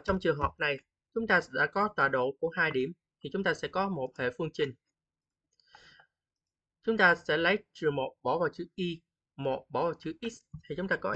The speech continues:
M cộng B bằng trừ một. Tiếp theo, chúng ta bỏ trừ một vào x và số ba vào chữ y. Chúng ta bấm máy tính cục này ra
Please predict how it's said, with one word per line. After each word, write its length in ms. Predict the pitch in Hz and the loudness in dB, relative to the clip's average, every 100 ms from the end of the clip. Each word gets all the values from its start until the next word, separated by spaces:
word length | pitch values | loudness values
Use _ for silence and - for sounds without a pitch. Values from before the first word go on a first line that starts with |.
| 165 | 0
M 40 | |
cộng 400 | 151 131 - 143 | 0 -4 -8 -4
B 40 | 147 156 143 _ _ _ _ _ - - _ - | 2 2 2 _ _ _ _ _ -20 -20 _ -2
bằng 240 | 135 131 127 - | 2 2 -2 -10
trừ 160 | 156 | -6
một. 240 | 135 131 - - _ _ _ _ _ _ | -2 -2 -4 -14 _ _ _ _ _ _
Tiếp 140 | 233 233 | -4 0
theo, 320 | 180 170 175 - _ _ - | 4 4 4 -2 _ _ -8
chúng 120 | 202 | 0
ta 120 | 180 | 2
bỏ 160 | 143 170 - | 4 2 0
trừ 180 | 151 | -2
một 240 | 139 127 - | -2 -4 -4
vào 240 | 139 131 - | -2 -2 -2
x 240 | 226 233 - _ _ _ _ _ - _ - - _ _ _ _ _ _ _ _ - - - | -6 -6 -16 _ _ _ _ _ -20 _ -20 -20 _ _ _ _ _ _ _ _ -20 -20 0
và 260 | 143 139 - - | 4 4 2 -12
số 220 | - 202 | -4 2
ba 220 | 170 160 | 6 6
vào 140 | 151 | 4
chữ 200 | 139 170 - | 2 -2 -4
y. 220 | 175 160 _ _ _ _ - - - _ - | -4 -6 _ _ _ _ -20 -20 -20 _ -6
Chúng 100 | 214 | 2
ta 100 | 190 | 4
bấm 160 | 170 208 | 6 2
máy 100 | 214 | 0
tính 140 | 208 208 | -2 -4
cục 160 | - | -4
này 160 | 151 147 | 0 2
ra 220 | 156 | 4